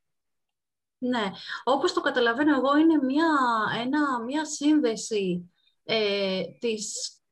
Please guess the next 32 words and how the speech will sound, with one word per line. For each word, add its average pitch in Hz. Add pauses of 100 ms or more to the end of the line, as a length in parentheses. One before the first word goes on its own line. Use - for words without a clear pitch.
(560)
ευρύτερης 240
κοινωνίας 214
των, 202
ε, 190 (260)
ακουόντων 240
με 359
την, 330
α, 294
κοινότητα 294
των 269
κοφών 285 (340)
σε -
πράγματα 294
που 269
όπως 277
και 247 (100)
όλους 294
μας 294
μπορεί 254
να 262
μας 262
ενδιαφέρουν, 254
που 220
μπορεί 214
να 240
είναι 240
τη 220
μία 240
στιγμή 233
ένα 226
τραγούδι, 269 (280)
μετά 226